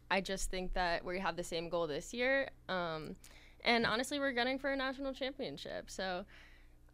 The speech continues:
with that, <laughs> I feel like a conference championship's gonna come, and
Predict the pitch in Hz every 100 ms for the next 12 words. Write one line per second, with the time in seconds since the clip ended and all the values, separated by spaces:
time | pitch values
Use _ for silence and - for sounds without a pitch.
0 | - 208 220 214 226 - 240 269 269 269
1 | 262 247 254 254 202 233 240 233 226 247
2 | 240 233 - 240 233 226 196 214 262 -
3 | 208 208 202 214